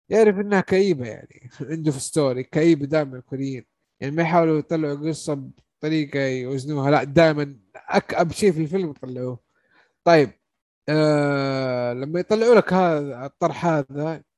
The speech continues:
ط-، ط-، آه، ينزلوه بطريقة واقعية جدا، فتنعكس على التمثيل، يكون ممتاز، الإخراج مرة حلو يكون عندهم، واللي يشوف، آه، أفلام كورية ح-، كثير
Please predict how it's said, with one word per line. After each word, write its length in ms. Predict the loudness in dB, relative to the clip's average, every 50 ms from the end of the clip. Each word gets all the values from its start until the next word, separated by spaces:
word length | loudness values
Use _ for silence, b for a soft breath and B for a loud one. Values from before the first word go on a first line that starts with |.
| _ -14
ط-، 60 | -12
ط-، 320 | -10 -10 -12 _ -8 -8
آه، 320 | -6 -4 -4 -4 -2 -2 -2
ينزلوه 680 | -4 -4 -6 -8 -8 -8 -8 -6 -4 -2 -2 -2 -2 -6 _ _ _
بطريقة 800 | -14 -10 -6 -4 -4 -4 -4 -6 -8 -6 -6 -8 -8 -10 -12 -14 -14
واقعية 600 | -14 -12 -8 -10 -10 -6 -2 0 4 4 4 4
جدا، 380 | 2 -4 -10 _ -14 -16 -16 -16 _ _ _ _ _ _ _ _ _ _ _ _ _
فتنعكس 800 | -4 0 0 2 2 0 -2 -4 -6 -6 -8 -8 -8 -12 -10 -10
على 80 | -12
التمثيل، 800 | -12 _ -8 -8 -8 -8 -6 -4 -2 -2 -2 -2 -4 -6 -10 -16 _ _
يكون 300 | -16 -16 -16 -10 -10 -10
ممتاز، 680 | -8 -8 -10 -8 -6 -6 -4 -4 -4 -6 -8 -10 -14 _ _ _ _ _ _ _ -10
الإخراج 840 | -10 -10 -10 -10 -10 -8 -8 -6 -6 -6 -6 -8 -10 -12 -14 -20 _ _ _ _
مرة 340 | -6 2 2 4 4 4 0
حلو 280 | -2 -2 -4 -4 -6 -6
يكون 360 | -8 _ -12 -12 -12 -10 -12
عندهم، 480 | -12 -12 -10 -8 -8 -8 -8 -10 -12 -16 _ _ _ -16
واللي 600 | -12 -8 -4 0 0 2 2 4 2 2 0 -2 b b b b b _ -6
يشوف، 360 | 0 0 0 0 0 -8 -8
آه، 680 | -6 -6 -6 -6 -8 -8 -10 -10 -10 -10 -10 -12 -12
أفلام 320 | -12 -8 -4 -4 -4 -4 -4
كورية 340 | _ -6 -4 -2 -2 -2 -2
ح-، 200 | -6 -10 -12 -8
كثير 440 | -6 -4 -2 -2 -2 -2 -2 -4